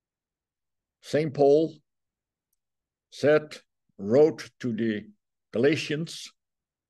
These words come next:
"God sent the Spirit of his Son into our hearts, the Spirit who calls out, 'Abba, Father.'" And Jesus,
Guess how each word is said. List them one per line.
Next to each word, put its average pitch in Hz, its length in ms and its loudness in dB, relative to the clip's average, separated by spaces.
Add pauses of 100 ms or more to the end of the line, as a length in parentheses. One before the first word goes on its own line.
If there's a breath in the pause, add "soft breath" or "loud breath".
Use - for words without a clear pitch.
(360)
"God 151 300 2
sent 143 340 -4
the 135 100 -4
Spirit 165 500 -2
of 151 140 0
his - 180 -4
Son 104 380 -4 (720)
into 123 360 2
our 131 160 6
hearts, - 640 -6 (1000)
the 123 120 -2
Spirit 170 520 -2
who 160 180 0
calls 147 400 0
out, 98 340 -4 (520)
'Abba, 113 440 -6 (640)
Father.'" - 520 -8 (2250)
And 113 180 2
Jesus, - 680 -4